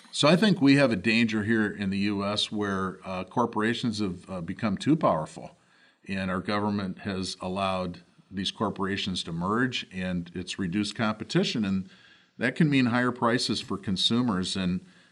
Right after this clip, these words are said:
the people that are making these decisions, the people that we send to Washington, D C, and it doesn't matter if they're Republicans or Democrats, those people's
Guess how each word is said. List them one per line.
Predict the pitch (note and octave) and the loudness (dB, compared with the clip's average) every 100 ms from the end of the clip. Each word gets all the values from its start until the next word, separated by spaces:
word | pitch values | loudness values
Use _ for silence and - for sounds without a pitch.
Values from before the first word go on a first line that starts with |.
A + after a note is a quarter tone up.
| _ _ - | _ _ -6
the | |
people | G2+ E3+ F3 D3 | 4 4 6 4
that | B2 G#2+ | 4 4
are | G2 | 2
making | G2 C3 F#3 C#3+ | 4 4 4 2
these | F#2+ F2+ | 0 -2
decisions, | G2 F2+ G2 F2+ G2 G2 A2 - - _ - | -4 -4 -4 -4 -4 -2 -4 -6 -12 _ -10
the | F#2 | -2
people | A#2+ A#2+ G#2+ | 0 2 0
that | G2+ F#2 F2+ - | 0 -2 -6 -4
we | G#2 | -2
send | G#2 A#2 G#2+ | 0 0 0
to | |
Washington, | F#2 G2 G#2 - F#2+ G#2 F#2+ | 2 2 2 2 -4 -2 -2
D | F#2+ | -2
C, | F#2 - D3 C3+ | -2 2 4 4
and | F#2 | 2
it | |
doesn't | E2+ G#2+ G#2 E2 | 0 -2 0 -2
matter | G2 G#2 G2+ | -2 -2 -2
if | - | -2
they're | F#2 | -4
Republicans | F2 E2+ - G#2 G#2 G#2+ F#2+ E2+ | -2 -4 -4 -4 -4 -4 -6 -6
or | |
Democrats, | D#2+ G2 E3 - F#2+ F2 E2 - _ _ _ _ _ | -6 -2 -2 0 -4 -4 -6 -12 _ _ _ _ _
those | - D3+ | -4 -2
people's | E3+ G#3+ - C3 G2+ - | 0 0 2 2 2 -4